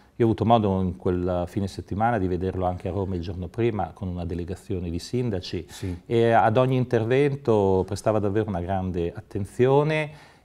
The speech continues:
Speaker 1: eh, e per quanto mi riguarda, eh, Papa Francesco, eh, ha voluto cogliere il nesso tra l'incontro di Roma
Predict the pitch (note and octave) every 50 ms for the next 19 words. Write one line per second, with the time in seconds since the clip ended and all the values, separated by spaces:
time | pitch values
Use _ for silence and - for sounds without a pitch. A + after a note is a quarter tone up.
0 | _ _ _ - C#3 B2+ B2 B2 A#2+ A#2 A#2 A#2 A2+ A2+ A2 A2 G#2+ G#2+ - -
1 | A#2 G#2+ G2 - - _ _ _ _ - - G#2 - - A#2+ A2+ A2 G#2 - A2+
2 | G2 G#2+ G2+ G#2 F2 A#2 B2 B2+ C#3+ C#3+ C3+ B2 A#2 G2+ G2 F#2+ F#2 F#2 F2+ F2
3 | E2 C2 - - G2 F#2+ F#2+ F#2 F#2 F2+ F2+ F2+ F2 F2 E2+ E2 F2 F2+ F2 F2
4 | F2 F2 E2+ E2+ E2 E2 D#2+ D#2+ E2 F2 - F2 E2+ F#2 E2+ F#2+ F#2 F2+ - -
5 | A#2+ A#2+ - - C#3 A#2 G#2 F#2+ - - - - _ _ _ _ - - G#2 G2
6 | F#2 F#2 F#2 F2+ F2+ F2+ - - A2+ G2 G#2+ A2 G#2+ - - G#2+ G2+ G2 G2 -
7 | - - A#2+ A2 G#2+ G#2+ G2 G#2 G2 F#2 G#2 A2 A#2 A#2+ A#2 - - A#2+ G#2+ F#2+
8 | - - F#2+ F2+ E2+ F2 F2 E2+ E2+ E2 E2+ F2 E2+ F2 - G#2 G2 G2 G2 -
9 | - F#2 F2+ E2+ E2+ E2+ E2 F#2 E2+ G2 G#2+ G#2 G2 F#2 F2+ E2 D#2+ D#2+